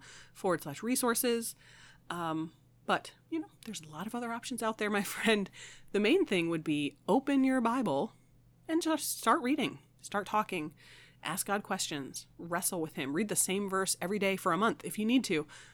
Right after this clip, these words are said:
Whatever it is, you can trust he's in it, he's talking, he's not gonna let that time go to waste.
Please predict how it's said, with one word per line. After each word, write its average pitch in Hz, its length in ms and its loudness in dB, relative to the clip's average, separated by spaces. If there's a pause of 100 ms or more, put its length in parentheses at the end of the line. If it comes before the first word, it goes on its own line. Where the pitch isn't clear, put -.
(160)
Whatever 247 480 2
it 254 60 2
is, 165 340 2
you 190 160 -6
can 247 140 -2
trust 185 420 -2 (100)
he's 220 340 -2
in 190 140 0
it, 165 240 -6 (280)
he's - 400 0
talking, 165 560 0 (580)
he's 214 300 -2
not 185 360 -2
gonna 220 180 -4
let 196 200 -4
that - 180 -6
time 151 440 -6 (140)
go 143 320 -2 (100)
to - 120 -6
waste. - 500 -6